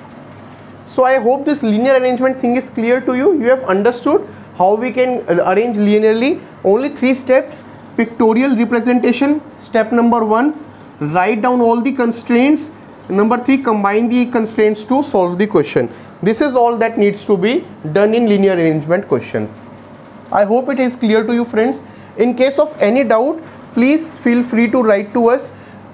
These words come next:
uh, and give us your feedback. In our next video, my dear friends, in the same section, logical reasoning,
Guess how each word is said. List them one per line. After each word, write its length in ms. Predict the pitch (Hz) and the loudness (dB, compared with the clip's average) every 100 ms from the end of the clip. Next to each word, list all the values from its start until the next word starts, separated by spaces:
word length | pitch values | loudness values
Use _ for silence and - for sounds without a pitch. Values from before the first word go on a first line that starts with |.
| - - - - - | -20 -20 -20 -12 -2
uh, 320 | 165 170 170 | 0 2 0
and 400 | 185 202 208 160 | 0 -2 -4 -2
give 160 | 196 226 | -2 -2
us 140 | 233 | 0
your 120 | 254 | -2
feedback. 480 | 247 208 180 202 247 - - - | 0 0 0 0 0 -4 -8 -2
In 160 | 262 | 2
our 100 | 294 | 2
next 340 | 254 277 285 262 | 2 0 -2 -2
video, 280 | 262 262 | 0 2
my 160 | 254 240 | 2 0
dear 180 | 233 233 | 0 -2
friends, 500 | 233 202 262 - - - - - | 0 -2 -2 -8 -20 -20 -10 -4
in 160 | 254 | 0
the 80 | 311 | 0
same 320 | - 254 311 | 0 2 2
section, 400 | 320 262 262 262 | 2 0 0 0
logical 400 | 220 190 226 233 | 2 0 0 0
reasoning, 460 | 190 175 190 220 | 0 0 0 0